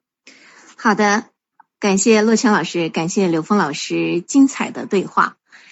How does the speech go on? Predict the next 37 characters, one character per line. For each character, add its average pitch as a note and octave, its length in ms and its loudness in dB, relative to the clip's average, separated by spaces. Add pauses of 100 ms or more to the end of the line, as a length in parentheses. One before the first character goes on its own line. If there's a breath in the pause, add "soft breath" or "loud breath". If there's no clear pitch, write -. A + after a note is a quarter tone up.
让 D4 180 2
我 A#3+ 60 6
们 G#3+ 100 4
看 C4 280 4
到 A3 180 4
了 - 280 -2 (120)
所 B3 340 2
有 D4+ 220 2
的 D3+ 240 -4
存 E3 340 -6
在 F3 300 -4 (380)
都 A#3 160 6
只 G3+ 140 -2
是 E3 280 -2
所 E3+ 220 -4
谓 G3 160 2
的 D#3 320 -4
生 - 180 4
命 A3 220 6
功 G3 180 0
课， - 320 -6 (180)
而 A#3 140 0
生 G4+ 220 2
命 E4+ 160 6
功 D#4 180 -2
课 A3 320 -4 (280)
也 G#3+ 160 4
只 G#3+ 120 0
是 F#3+ 160 0
一 G#3 80 0
种 D3+ 120 -2
描 C#3+ 260 -4
述 A#3+ 160 0
而 E3 160 0
已。 D#3+ 220 -6 (720)
人 A#3 140 6
类 C4+ 420 4